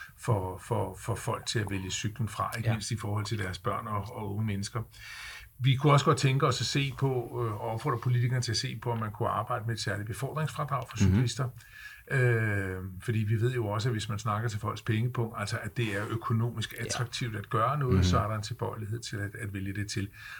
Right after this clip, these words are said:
Speaker 1: Og der skal man jo huske på, apropos teknologi, som du var inde på før, der er jo også den teknologi til stede i dag, som kan, hvad kan man sige, dokumentere,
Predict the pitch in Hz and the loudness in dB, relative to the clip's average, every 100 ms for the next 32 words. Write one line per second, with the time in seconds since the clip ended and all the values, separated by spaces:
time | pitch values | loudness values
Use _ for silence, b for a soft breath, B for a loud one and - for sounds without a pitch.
0 | B 107 120 120 113 101 95 - 127 120 | B 4 4 6 4 4 2 4 4 2
1 | - - - - 120 - 110 107 101 139 | -6 -12 -12 0 2 2 0 0 -2 -2
2 | 139 - 113 104 98 113 113 120 - 110 | -2 -2 -2 -2 -2 -4 -4 -2 0 0
3 | B B B - 123 127 110 123 107 107 | B B B 0 2 2 4 4 2 0
4 | 127 113 - 110 104 - 127 123 117 - | -2 -2 -2 -2 -2 -4 -6 -4 -6 -4
5 | 156 110 107 107 107 117 107 - 107 90 | -2 0 -2 -4 -2 -2 -2 0 0 -2
6 | B - 101 98 113 - 123 110 101 - | B -4 -4 0 0 0 0 2 0 0
7 | 120 113 104 | -2 0 -2